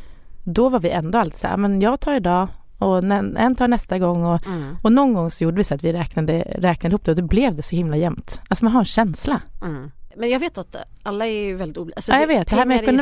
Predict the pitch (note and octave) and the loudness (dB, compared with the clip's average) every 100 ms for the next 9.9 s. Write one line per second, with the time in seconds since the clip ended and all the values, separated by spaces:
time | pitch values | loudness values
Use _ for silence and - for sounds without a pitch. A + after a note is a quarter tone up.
0 | C#4 F#3+ F3 - - G3 F3 - F#3+ G3+ | 4 2 2 -2 0 2 4 2 2 0
1 | E3+ - - - - A3+ C#4+ A3 D#3+ D#3 | 0 -6 -16 -4 2 2 2 0 0 0
2 | - F3+ G3+ - - - - F#3 E3+ E3 | 0 0 0 -2 -6 -8 -6 -2 0 0
3 | F#3+ - - - - D#3+ D3+ - A#3 F#3+ | -2 -4 -4 -4 -2 -4 -4 0 2 2
4 | D4+ - G3 - - E3+ - F3 A#3 F3 | -2 -2 -2 -2 0 -2 0 2 2 0
5 | - - A#3 - - - - - B3 C#4+ | -2 -2 -2 -4 -10 -14 -8 0 2 4
6 | G#3 E3 D#3 - E3 G#3 E3 D#3+ - G3 | 2 0 -4 -8 0 2 2 0 -2 0
7 | F3+ E3 G3 G#3 G#3 G3 D#3+ D#3+ D3+ F3+ | 0 0 0 2 2 2 0 0 2 2
8 | F#3 D#3+ E3 E3 F#3 F3+ D#3+ E3 D#3 - | 2 0 -2 2 4 2 2 2 0 0
9 | D3 C#3+ E3 F3 D#3+ F#3+ C3+ G3+ G#3+ | -4 -4 -6 0 2 2 0 -4 -6